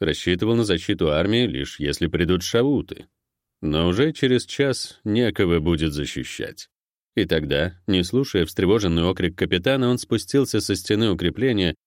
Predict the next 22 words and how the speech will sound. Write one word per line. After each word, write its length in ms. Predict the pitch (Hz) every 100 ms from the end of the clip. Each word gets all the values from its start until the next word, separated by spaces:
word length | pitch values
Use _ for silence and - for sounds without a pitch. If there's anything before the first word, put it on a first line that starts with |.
| _ _ -
и, 60 |
провожаемый 600 | 139 120 113 107 131 98 85
взглядами 460 | 85 98 110 90
ничего 340 | 82 82 123 139
не 100 | 85
понимающих 580 | 78 78 80 80 95
солдат, 400 | - 104 113 139
направился 600 | 127 123 135 143 131 -
через 260 | 117 113 110
пустое 400 | - 104 120 101
пространство 800 | 92 87 - 110 107 - 92 87 - _ _ _
туда, 340 | 147 101 85
где 220 | 92 92
кипела 500 | 87 87 82 73 76
битва. 540 | 73 73 - 64 53 - _ _ _ _ _ _ _ _ _ _ _ _ _ _ _ _ _ _ _
Шерон 540 | - 139 160 151 143 113
прекрасно 640 | 101 90 90 113 - 92
помнила, 460 | 92 117 104 85 80
как 280 | 87 82
рухнула 460 | 95 101 - 92 82
на 160 | 82 80
землю, 480 | 113 151 143 127